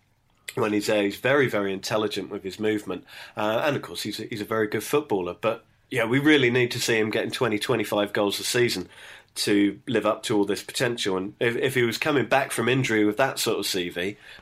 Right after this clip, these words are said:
um, then, yeah, I'd be absolutely in agreement. Instead, what,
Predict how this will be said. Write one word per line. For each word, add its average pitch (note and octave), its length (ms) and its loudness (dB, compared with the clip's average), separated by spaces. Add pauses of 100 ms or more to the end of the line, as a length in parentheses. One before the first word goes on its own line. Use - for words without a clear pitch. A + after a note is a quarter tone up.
um, A2 440 0
then, A#2+ 180 0
yeah, G2+ 300 0
I'd G2 140 -6
be A2 140 2
absolutely G#2 540 0
in G2 80 0
agreement. G2+ 420 0
Instead, B2+ 600 0
what, A2 180 -2